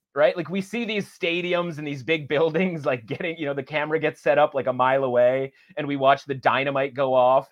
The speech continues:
and it literally, like, implodes and, like, dust comes flying up. That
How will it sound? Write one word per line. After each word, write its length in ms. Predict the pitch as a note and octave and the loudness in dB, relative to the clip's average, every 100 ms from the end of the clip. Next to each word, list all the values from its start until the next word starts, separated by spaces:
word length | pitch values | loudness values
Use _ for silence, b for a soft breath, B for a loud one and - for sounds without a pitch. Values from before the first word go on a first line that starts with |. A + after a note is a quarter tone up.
| C3+ | -4
and 100 | C3+ | -4
it 100 | C3 | -2
literally, 680 | C3 C3+ D3 C#3+ C#3 C#3+ | -2 0 0 -2 -2 -4
like, 320 | C#3+ B2+ A#2+ - | 0 0 0 -4
implodes 800 | C#3+ A#2 B2+ C3 B2 C3 C#3 B2 | -12 -12 -4 0 0 0 -2 -6
and, 100 | C#3 | -8
like, 160 | A#2+ A2 G2 | -8 -8 _
dust 380 | C3+ A#2 - _ | -4 -4 -6 _
comes 300 | C#3 C#3+ - | -10 -10 -8
flying 380 | C#3+ C3+ C3+ C3+ | -6 -4 -4 -4
up. 160 | C#3 _ _ _ | -6 _ _ _
That 260 | C#3+ G3 | 4 4